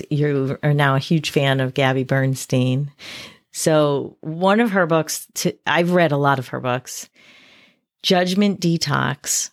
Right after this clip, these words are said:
I actually did as a book club a few times. And I went to Kripalu to her workshop, and she was amazing.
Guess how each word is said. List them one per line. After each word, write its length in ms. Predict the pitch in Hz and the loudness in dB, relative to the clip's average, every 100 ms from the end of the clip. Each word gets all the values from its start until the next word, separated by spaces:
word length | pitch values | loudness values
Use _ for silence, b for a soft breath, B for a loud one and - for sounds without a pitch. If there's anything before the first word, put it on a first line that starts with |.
| - | -2
I 100 | 151 | 2
actually 460 | 151 151 - 147 135 | 4 2 0 -2 -2
did 400 | 147 139 135 131 | 0 2 0 -2
as 140 | 143 135 | -6 -6
a 40 | |
book 240 | 127 139 135 | -4 -6 -6
club 400 | - 131 127 139 _ _ _ | -10 -8 -8 -12 _ _ _
a 80 | 147 | -2
few 220 | 170 165 | 0 0
times. 580 | - 135 123 135 131 - _ | 0 -4 -2 -4 -8 -12 _
And 400 | 170 170 160 160 | 4 6 4 4
I 120 | - | 0
went 220 | 151 147 | 2 2
to 80 | 143 | 0
Kripalu 920 | - 156 151 147 143 147 135 127 135 139 _ _ | 0 -2 0 2 2 2 2 2 -2 -8 _ _
to 120 | - 156 | -4 0
her 180 | 147 | 0
workshop, 640 | 131 131 127 - 110 - - - - | 0 -2 -2 -6 -6 -8 -12 -20 -6
and 180 | 139 139 | -2 0
she 200 | - 139 | 0 0
was 380 | 139 131 127 - _ | 2 2 0 -6 _
amazing. 800 | 147 143 127 120 117 131 196 240 | 0 2 2 0 0 2 2 0